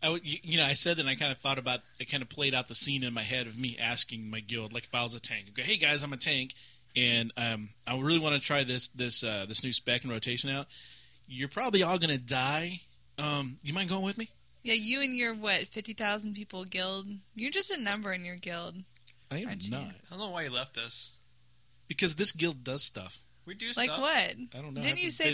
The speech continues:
Speaker 1: been
Speaker 2: other
Speaker 1: all the
Speaker 2: day you
Speaker 1: time.
Speaker 2: couldn't, you couldn't get in a group and you kept asking?
Speaker 1: No, no. I, I was in a group, but they were all going to, um, one of the dungeons I hadn't discovered yet. So.
Speaker 2: Oh. Well, that's a moot point now.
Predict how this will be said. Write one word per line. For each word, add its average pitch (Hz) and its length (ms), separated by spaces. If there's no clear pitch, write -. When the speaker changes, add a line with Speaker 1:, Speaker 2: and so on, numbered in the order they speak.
Speaker 1:
been - 80
Speaker 2:
other 240 100
Speaker 1:
all 226 60
the 233 60
Speaker 2:
day 262 60
you 262 120
Speaker 1:
time. - 60
Speaker 2:
couldn't, 247 500
you 226 60
couldn't 240 320
get 240 140
in 233 140
a 208 60
group 208 420
and 214 80
you 220 60
kept 214 200
asking? 202 440
Speaker 1:
No, 254 200
no. 247 360
I, 151 360
I 135 60
was 147 120
in 214 100
a 196 40
group, 139 340
but 131 200
they 151 160
were 143 80
all 143 240
going 135 360
to, 123 680
um, 113 560
one 131 160
of 123 60
the 117 60
dungeons 113 400
I 110 80
hadn't 113 280
discovered 104 400
yet. 92 160
So. - 160
Speaker 2:
Oh. 190 40
Well, 202 120
that's 220 180
a 233 40
moot 214 200
point 285 180
now. 190 160